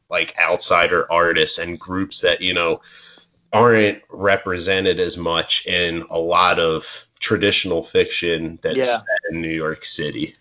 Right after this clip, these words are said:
Speaker 2: Yeah, yeah. No, I mean, like, like I, like I said before, those are my people. Those have always been my people. So I feel like I know them the best and I can represent them properly. Um,
Speaker 1: Mm-hmm.
Speaker 2: not saying, not saying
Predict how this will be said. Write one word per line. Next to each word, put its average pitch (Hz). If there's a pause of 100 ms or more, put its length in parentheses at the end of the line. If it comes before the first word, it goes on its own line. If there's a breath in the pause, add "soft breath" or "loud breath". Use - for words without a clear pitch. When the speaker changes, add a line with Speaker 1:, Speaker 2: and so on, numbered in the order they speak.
(520)
Speaker 2:
Yeah, 143
yeah. 139
No, 147
I 139
mean, 135
like, 135 (320)
like 127
I, 127
like 120
I 127
said 131
before, 127
those 127
are 139
my 120
people. 113
Those 147
have 139
always 156
been 123
my 117
people. 113 (440 soft breath)
So 127
I 127
feel 127
like 120
I 117
know 123
them 120
the 117
best 123
and 127
I 120
can 117
represent 117
them 110 (220)
properly. 117 (520)
Um, 107 (240)
Speaker 1:
Mm-hmm. 160
Speaker 2:
not 165
saying, 147 (240)
not 143
saying 139